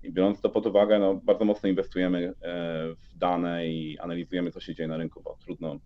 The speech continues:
żeby nie realizować, e, i, i nie spróbować zrozumieć, jakie są trendy,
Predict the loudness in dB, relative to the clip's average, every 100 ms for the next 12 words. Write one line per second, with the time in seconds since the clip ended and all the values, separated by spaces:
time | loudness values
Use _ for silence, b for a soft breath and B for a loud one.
0 | -14 -12 -12 -14 -14 -8 -4 -4 -4 -4
1 | -6 -8 -18 -14 -16 -14 -18 -14 -12 -10
2 | -10 -6 -6 -8 -10 -4 -2 -2 -2 -4
3 | -2 -2 -6 -4 -2 -2 -2 0 0